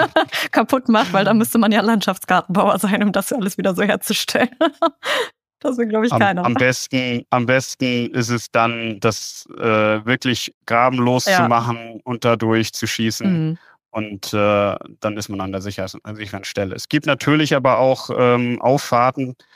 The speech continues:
Speaker 2: wo es schwierig möglich ist. Wenn ich
Speaker 1: Mhm.
Speaker 2: jetzt, äh, zum Beispiel daran denke, ähm, wenn die Auffahrt abknickend ist, äh, um die, um die Ecke geht,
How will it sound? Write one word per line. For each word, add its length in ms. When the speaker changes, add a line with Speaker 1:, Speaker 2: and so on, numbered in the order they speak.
Speaker 2:
wo 180
es 320
schwierig 500
möglich 400
ist. 180
Wenn 140
ich 80
Speaker 1:
Mhm. 60
Speaker 2:
jetzt, 340
äh, 240
zum 160
Beispiel 320
daran 280
denke, 460
ähm, 640
wenn 160
die 120
Auffahrt 680
abknickend 640
ist, 400
äh, 300
um 100
die, 280
um 180
die 160
Ecke 260
geht, 260